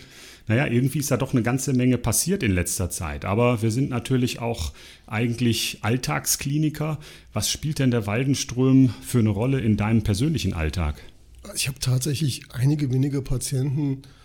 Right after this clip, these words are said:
Speaker 2: mit dem Waldenström. Ich glaube, aktuell sind's zwei. Davon ist einer mal behandelt worden und eine ist Watch and Wait. Und, ähm, die, das ist wirklich eine seltene Erkrankung, ne? Die Inzidenz irgendwas zwischen eins zu einer Million bis, äh, zehn zu einer Million, das variiert.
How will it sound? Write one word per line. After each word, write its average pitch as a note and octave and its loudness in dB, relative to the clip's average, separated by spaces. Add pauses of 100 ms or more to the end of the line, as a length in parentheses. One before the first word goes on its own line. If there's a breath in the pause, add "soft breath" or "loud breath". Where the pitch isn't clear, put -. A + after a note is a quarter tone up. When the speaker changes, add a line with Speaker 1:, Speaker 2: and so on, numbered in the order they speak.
(180 loud breath)
Speaker 2:
mit C3+ 0
dem B2 4
Waldenström. B2 -2
Ich A2 -4
glaube, B2+ -6
aktuell B2+ -4
sind's A2+ -2
zwei. C#3 -4 (280 soft breath)
Davon C3+ -2 (140)
ist - -6
einer C3 2
mal C3 0
behandelt C3+ -2
worden C#3+ -2
und C3+ -2
eine C3 0
ist A2 -4
Watch C3+ -4
and A2+ -2
Wait. C#3 -2
Und, C3 -6
ähm, B2+ -4 (100)
die, B2+ -6 (300)
das - -6 (160)
ist - -6
wirklich C3+ 0
eine B2+ 6
seltene C#3+ 0
Erkrankung, A#2 -2
ne? C3+ -2
Die C3 -4
Inzidenz B2+ -2
irgendwas C3+ -2
zwischen B2 -4 (520 loud breath)
eins B2 2
zu C3+ -4
einer C3 2
Million B2 2
bis, A#2+ -4
äh, B2 -4
zehn C3+ -2
zu C#3 -6
einer C#3 -2
Million, C3 0
das B2 -6
variiert. B2 -2